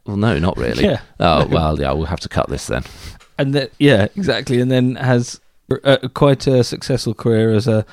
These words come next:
Speaker 2: little-known producer.
Speaker 1: Hmm.
Speaker 2: Oh, what could have been.
Speaker 1: So, sadly for Berengaria of Navarre, I think that does have to be a no for both of us for the Rex Factor. She's got the qualities for a consort, but sadly,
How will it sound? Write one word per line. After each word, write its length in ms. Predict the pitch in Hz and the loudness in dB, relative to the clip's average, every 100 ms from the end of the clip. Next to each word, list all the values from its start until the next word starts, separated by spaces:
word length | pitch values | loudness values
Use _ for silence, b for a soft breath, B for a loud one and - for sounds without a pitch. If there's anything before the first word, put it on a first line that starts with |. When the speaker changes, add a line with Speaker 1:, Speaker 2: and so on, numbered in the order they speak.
| b b | b b
Speaker 2:
little-known 640 | - 117 113 110 107 107 104 | 0 0 2 2 4 4 2
producer. 600 | 113 104 104 - 90 - _ | 0 2 0 0 -4 -4 _
Speaker 1:
Hmm. 160 | 107 71 - _ _ _ _ _ _ _ | 0 0 -6 _ _ _ _ _ _ _
Speaker 2:
Oh, 160 | - 113 | -4 0
what 180 | 107 107 | 0 -2
could 140 | 107 | -2
have 100 | 98 | -2
been. 240 | 92 90 - - | -2 -4 -6 -8
Speaker 1:
So, 380 | - 143 139 131 | 2 6 8 6
sadly 400 | - 170 156 139 | 6 6 6 4
for 80 | - | 4
Berengaria 480 | 117 110 107 110 98 | 4 6 6 6 6
of 100 | 87 | 4
Navarre, 480 | 92 104 92 90 - | 2 4 6 6 4
I 60 | 85 | 0
think 220 | - 113 | -2 -2
that 120 | 73 | -2
does 180 | - 90 | -2 -2
have 140 | 95 87 | -2 -4
to 80 | 85 | -2
be 100 | 80 | 0
a 40 | |
no 280 | 85 90 85 | 2 2 0
for 100 | - | 0
both 260 | 85 82 | 0 0
of 80 | 76 | 0
us 180 | 76 - | -4 -4
for 100 | - | -4
the 100 | 76 | -2
Rex 240 | 82 - | -2 -2
Factor. 400 | - - - - | -4 -4 -4 -4
She's 480 | 73 - 87 87 80 | -2 0 2 2 -2
got 220 | - 160 | 0 2
the 80 | - | 2
qualities 760 | - 135 127 110 85 76 76 - | 0 4 6 6 4 2 0 -2
for 160 | - | 0
a 60 | 82 | 0
consort, 720 | - 80 76 - 85 - - | 0 -2 -2 0 0 0 -4
but 260 | - 95 - | -2 0 -2
sadly, 680 | - - 104 92 85 87 | -4 2 2 4 4 4